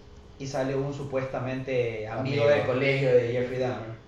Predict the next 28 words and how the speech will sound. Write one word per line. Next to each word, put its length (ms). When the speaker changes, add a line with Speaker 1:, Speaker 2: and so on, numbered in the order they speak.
Speaker 1:
Eh, 600
y 60
que, 440
pero 280
cambiaba 560
completamente 640
la 60
historia, 280
de 120
que 100
si 100
eran 140
amigos, 540
Jeffrey 180
Dahmer 180
no 60
tenía 200
ningún 180
amigo, 340
de 120
que 100
se 140
conocieron 440
en 80
la 80
vaina 200
del 80
anuario, 400